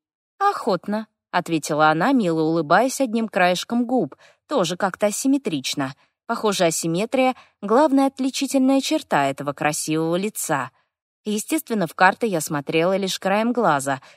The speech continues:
основное внимание уделяя не игре, а партнёрше. Играть она умела, в этом не было сомнения, и мы бы действительно ободрали мужчин, если бы не досадная случайность. Приготовившись сбросить мелкую карту,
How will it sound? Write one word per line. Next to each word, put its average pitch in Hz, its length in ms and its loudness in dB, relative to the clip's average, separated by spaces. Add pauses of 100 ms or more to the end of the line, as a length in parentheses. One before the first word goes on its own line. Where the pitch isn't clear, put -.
(120)
основное 277 500 2
внимание 170 520 0
уделяя 151 400 0
не 147 240 0
игре, 160 340 -2 (300)
а 285 80 2
партнёрше. 151 840 -2 (440)
Играть 190 400 2
она 269 220 2
умела, 143 500 0 (240)
в 262 100 0
этом 277 260 2
не 190 120 0
было 185 180 -4
сомнения, 143 720 -2 (300)
и 254 100 2
мы 240 100 4
бы 233 120 -2
действительно 208 680 -2
ободрали 160 440 4
мужчин, 165 480 0 (260)
если 294 320 0
бы 240 120 0
не 269 120 6
досадная 151 560 2
случайность. 135 880 -4 (320)
Приготовившись 220 840 0
сбросить 160 580 0
мелкую 170 460 0
карту, 262 460 2